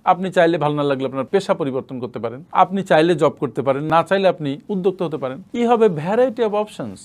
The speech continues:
শুধু আপনাকে রেডি হয়ে সেটা গ্রহণ করতে হবে। Why? আপনি বসে আছেন, do it।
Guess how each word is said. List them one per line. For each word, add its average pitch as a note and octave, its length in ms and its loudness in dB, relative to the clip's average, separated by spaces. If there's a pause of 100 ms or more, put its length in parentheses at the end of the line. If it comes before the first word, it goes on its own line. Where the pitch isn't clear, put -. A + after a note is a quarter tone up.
(100)
শুধু F3+ 220 -6
আপনাকে F#3 400 -2
রেডি D3 240 -2
হয়ে G3+ 160 -4
সেটা C3 200 -8
গ্রহণ G#2 260 -10
করতে F#2 260 -16
হবে। - 280 -16
Why? F#3 300 0 (140)
আপনি D#3 200 -4
বসে C3+ 260 -2
আছেন, A#2 240 -8 (200)
do G3 100 2
it। C#4 180 8